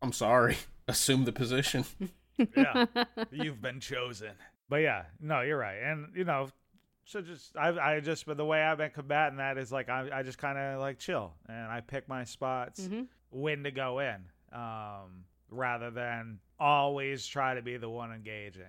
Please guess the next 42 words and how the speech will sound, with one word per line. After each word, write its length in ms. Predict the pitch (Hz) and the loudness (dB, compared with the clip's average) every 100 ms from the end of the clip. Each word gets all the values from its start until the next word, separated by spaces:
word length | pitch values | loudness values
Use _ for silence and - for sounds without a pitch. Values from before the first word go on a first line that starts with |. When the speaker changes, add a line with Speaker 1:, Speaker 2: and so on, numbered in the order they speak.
| 92 | -16
Speaker 2:
Like, 200 | 98 101 | -16 -12
just 200 | 120 - | -12 -10
chill 220 | - 135 | -6 -6
for 220 | 123 107 | -6 -10
a 60 | 98 | -10
bit 300 | 95 104 120 - | -10 -10 -10 -12
and 160 | 107 | -10
then 260 | 107 104 101 | -10 -12 -12
choose 400 | - 117 113 95 | -10 -8 -10 -10
the 100 | 104 | -12
right 260 | 107 104 - | -10 -12 -12
time. 360 | 104 98 87 - _ _ _ - | -16 -16 -20 -20 _ _ _ -8
And 160 | 131 | -4
I 80 | 127 | -4
think, 280 | - 143 120 _ - | -4 -6 -6 _ -6
I 80 | 123 | -4
don't 80 | |
know, 220 | 113 107 101 | -4 -6 -8
maybe 220 | 120 120 | -8 -6
that, 400 | 117 117 113 - _ _ | -4 -4 -4 -6 _ _
um, 380 | 95 95 92 95 - | -16 -14 -14 -16 -8
kinda 540 | 117 110 104 98 95 - 117 | -8 -6 -8 -8 -10 -12 -10
lets 220 | 113 - | -8 -8
the 100 | 113 | -8
enemy 240 | 117 123 | -8 -10
team 240 | 120 135 123 | -8 -8 -8
fuck 280 | - 123 135 | -6 -4 -4
up 160 | 131 | -4
a 20 | 139 | -4
little 220 | 147 147 | -6 -4
bit 300 | 156 170 - | 0 -2 -2
rather 380 | 123 120 113 113 | -6 -4 -4 -6
than 200 | 120 123 | -8 -8
you 140 | 127 | -8
being 280 | 131 135 139 | -6 -6 -6
the 80 | 139 | -6
one 160 | 143 143 | -6 -4
that 100 | 143 | -2
always 260 | 147 151 - | -2 -4 -6
fucks 360 | - 165 - | -6 -2 2
<laughs> 100 | - | 10
up. 100 | 240 | 10